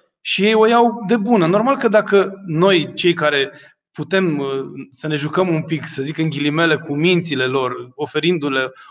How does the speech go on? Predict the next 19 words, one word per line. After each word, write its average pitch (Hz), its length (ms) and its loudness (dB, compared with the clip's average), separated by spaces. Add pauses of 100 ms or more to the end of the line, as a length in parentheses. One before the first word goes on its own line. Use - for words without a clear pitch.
o, 131 100 -2 (320)
o 127 100 -8
provocare, 135 680 -2 (880)
le 156 140 0
dăm 170 180 4
numai 160 360 4 (840)
aberații 143 720 0
și 123 420 -4 (360)
tâmpenii. 156 420 0
Normal 214 280 4
că 247 120 -2
ei 226 120 4 (100)
o 175 160 -2
să - 180 -8
se 160 120 -6
scalde 156 440 0
în 147 120 -2
treaba 139 400 0
aia. 107 180 -4